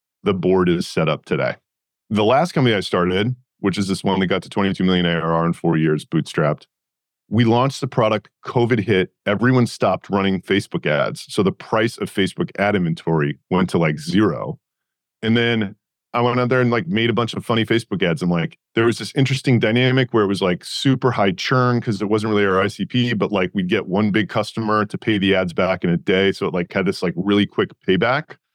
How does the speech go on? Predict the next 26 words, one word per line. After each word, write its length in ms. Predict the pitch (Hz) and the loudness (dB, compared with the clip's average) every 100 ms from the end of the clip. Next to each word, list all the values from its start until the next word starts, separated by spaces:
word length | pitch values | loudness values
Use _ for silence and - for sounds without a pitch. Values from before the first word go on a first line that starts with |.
| _ - | _ -4
which, 180 | 120 | -2
like, 160 | 123 110 | 0 0
in 80 | 120 | 0
the 40 | |
beginning 340 | 104 92 117 135 | 0 0 2 2
is 120 | 127 | 2
amazing 340 | 131 139 143 | 2 2 2
'cause 120 | 135 104 | 0 0
you 140 | 104 | 0
can 100 | 104 | 0
just 160 | 98 - | -2 -2
keep 180 | 113 | -6
buying 240 | 104 104 104 | -2 0 0
more 120 | 98 | 0
and 100 | 95 | 0
more 160 | 92 85 | 0 0
ads. 400 | 92 123 127 - _ _ _ _ - | 0 -2 -6 -14 _ _ _ _ -4
Then 100 | 123 | 0
that 180 | 113 82 | 0 -4
went 120 | 69 | -8
away. 120 | 53 - _ _ - | -12 -14 _ _ -2
Then 80 | 104 | 2
we 80 | |
had 100 | 101 | 2
to, 80 | 95 | 2
like, 240 | 98 92 | 2 0